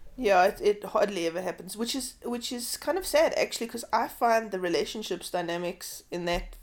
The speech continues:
fascinating, and it makes such a cool, uh, setting for a story, because, like you say, it's, it's ri-, it's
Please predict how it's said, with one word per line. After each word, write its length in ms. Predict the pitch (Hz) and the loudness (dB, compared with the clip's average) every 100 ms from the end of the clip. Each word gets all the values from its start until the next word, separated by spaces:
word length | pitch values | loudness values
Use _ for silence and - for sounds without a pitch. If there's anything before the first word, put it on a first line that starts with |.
| - | 2
fascinating, 680 | 220 - 175 120 - - - | 2 2 -4 -4 -6 -12 -10
and 200 | - 180 | -6 -4
it 120 | 190 - | -2 0
makes 240 | 208 - | 0 0
such 380 | - - 214 226 | -6 -2 -2 -2
a 60 | |
cool, 520 | 233 233 208 196 190 190 _ _ _ _ _ - | -8 -6 -4 -4 -6 -12 _ _ _ _ _ -2
uh, 280 | 180 170 175 | 4 4 4
setting 460 | - 214 226 214 | 0 -2 -2 -4
for 140 | 202 185 | -2 -2
a 60 | |
story, 260 | - 233 196 | 2 4 4
because, 260 | 185 190 | 4 0
like 220 | 190 185 - | 2 0 -2
you 80 | |
say, 540 | 202 - 240 160 104 - | -6 -2 4 4 4 2
it's, 240 | - - | -4 -4
it's 440 | - 185 - - - | -2 -2 -2 -8 -10
ri-, 340 | 202 196 214 220 | 0 4 6 4
it's 220 | 208 | 0